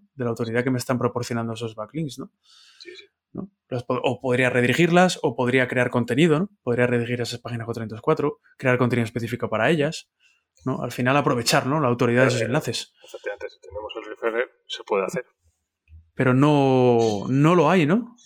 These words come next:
Speaker 1: No lo hay.
Speaker 2: No lo hay y, y hay veces que te ilusionas, dices, "Anda, tengo aquí el referrer, no sé qué", y te das cuenta de que es una I P que no es de Google.
Speaker 1: <laughs>
Speaker 2: Pero bueno, te,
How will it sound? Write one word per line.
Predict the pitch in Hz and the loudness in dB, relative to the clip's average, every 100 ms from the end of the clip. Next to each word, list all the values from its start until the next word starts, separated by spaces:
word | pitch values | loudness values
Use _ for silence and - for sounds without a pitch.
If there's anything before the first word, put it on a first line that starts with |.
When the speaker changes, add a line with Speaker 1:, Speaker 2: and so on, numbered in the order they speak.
| 139 | 2
Speaker 1:
No | 139 | 4
lo | 180 143 | 6 4
hay. | 185 123 - 147 - _ - | 0 -4 -12 -16 -18 _ -12
Speaker 2:
No | 131 117 117 113 113 117 123 123 123 | -8 -6 -4 -4 2 4 6 6 6
lo | 123 123 | 6 6
hay | 127 131 139 180 127 123 | 4 2 -2 -2 -2 2
y, | 113 107 107 | 4 4 4
y | |
hay | 120 | 4
veces | 117 - - | 2 0 0
que | 120 117 | 2 2
te | 113 | 0
ilusionas, | 110 104 127 120 117 - | -2 0 2 2 0 -2
dices, | 110 - | -8 -6
"Anda, | 117 127 | -8 -6
tengo | 120 120 | -4 -4
aquí | 120 | -2
el | 117 | -4
referrer, | 120 - 127 123 | -4 0 0 0
no | 120 | -4
sé | 123 117 | -4 0
qué", | 123 135 _ - _ _ - | 0 0 _ -20 _ _ -14
y | 104 95 95 | -12 -14 -8
te | 98 | -6
das | 95 - | -6 -8
cuenta | 98 95 98 | -10 -6 -6
de | 95 | -6
que | 95 92 | -6 -8
es | - | -10
una | 98 92 90 - | -14 -12 -12 -12
I | 107 98 | -16 -14
P | - 95 90 | -10 -10 -8
que | 92 | -12
no | 92 | -12
es | 87 | -12
de | 87 | -14
Google. | 90 90 - _ _ _ _ _ | -12 -14 -18 _ _ _ _ _
Speaker 1:
<laughs> | - - - 381 - - - - - 196 - - 202 | -20 -16 -8 -4 -4 -4 -8 -10 -4 -4 -2 -4 0
Speaker 2:
Pero | 127 123 | 2 4
bueno, | 156 | 4
te, | 127 | 6